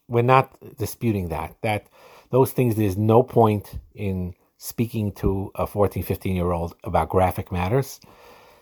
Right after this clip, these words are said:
Just the general idea of how it could be used to Kedusha. No disagreement with that.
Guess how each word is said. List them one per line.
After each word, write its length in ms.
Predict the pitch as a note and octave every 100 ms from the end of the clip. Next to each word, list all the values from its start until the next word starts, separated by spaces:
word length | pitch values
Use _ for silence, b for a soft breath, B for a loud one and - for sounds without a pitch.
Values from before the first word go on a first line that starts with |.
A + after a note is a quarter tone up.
| b b _ _ _ _ _
Just 320 | G#2 A#2+ G#2+
the 80 | -
general 880 | G2 G#2 A#2 B2+ A#2+ A#2 A2 G#2+ G#2 _ _ _ _ _
idea 640 | G2+ F2+ B2 C3 A2 G#2+ - _ _ _
of 140 | G2
how 240 | F2 A2 G2+
it 80 |
could 140 | - F#2
be 80 | F#2+
used 260 | F#2+ -
to 80 | -
Kedusha. 420 | - D2 C#2 C#2
No 440 | G2+ A#2 B2 C3 - _ _ _
disagreement 560 | G2+ A2+ G2 G2+ F#2 -
with 140 | E2+
that. 260 | D#2 C2+